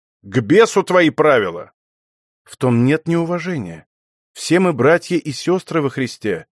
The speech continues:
Заткнись! Сие правда. Все друг другу ровня, хоть мир того не понимает.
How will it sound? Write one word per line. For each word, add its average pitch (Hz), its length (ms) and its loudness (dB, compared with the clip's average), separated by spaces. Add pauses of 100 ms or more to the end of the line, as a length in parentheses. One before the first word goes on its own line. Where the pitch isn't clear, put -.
(200)
Заткнись! 151 1200 0 (640)
Сие 113 400 -4
правда. 117 580 -4 (680)
Все 190 300 0
друг 143 240 -4
другу 165 320 0
ровня, 160 400 2
хоть - 220 -6
мир 143 220 0
того 135 240 0
не 143 100 0
понимает. 135 600 -4